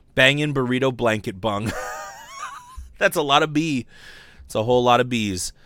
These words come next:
Um, let's see. So, yeah, thank, th-, dude, keep, keep 'em coming. Keep coming with the meme ideas. Keep coming with, one idea that I had is I figured out a way, I figured out a way to do, uh,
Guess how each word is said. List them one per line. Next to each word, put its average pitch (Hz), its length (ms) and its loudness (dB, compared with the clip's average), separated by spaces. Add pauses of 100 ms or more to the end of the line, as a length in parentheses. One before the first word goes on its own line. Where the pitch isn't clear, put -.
(460)
Um, 139 1000 6
let's 131 300 -2
see. 110 960 -2 (160)
So, - 240 -2
yeah, 127 460 6
thank, 131 340 -4
th-, 131 200 -8
dude, 143 380 -2
keep, - 300 -2
keep - 260 -2
'em 285 100 -2
coming. 202 360 0
Keep - 200 -4
coming 226 300 4
with 214 80 -2
the - 80 0
meme 160 260 -2
ideas. 190 360 0
Keep - 180 -8
coming 208 240 2
with, 175 160 0 (460)
one 180 200 6
idea 185 320 6
that 190 140 4
I 185 60 4
had 190 520 2
is 147 200 -4
I 143 60 4
figured 170 300 -4
out 165 140 6
a 139 80 4
way, 131 680 0 (180)
I 139 80 -6
figured 165 340 -4
out 175 140 2
a 185 60 0
way 123 580 0 (760)
to 147 220 -4
do, 135 460 2
uh, 120 640 2